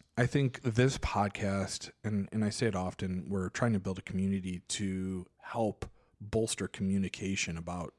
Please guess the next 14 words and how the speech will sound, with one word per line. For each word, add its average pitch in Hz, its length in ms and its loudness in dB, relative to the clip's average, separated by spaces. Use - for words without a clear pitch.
tough - 300 -4
topics. - 560 -8
And 120 100 4
I 123 60 6
think 160 260 2
that's 131 220 4
something 113 580 2
that 110 120 6
is 104 180 4
relevant 101 360 6
here 147 360 2
too, 143 360 4
is, 90 180 0
like, 95 320 -2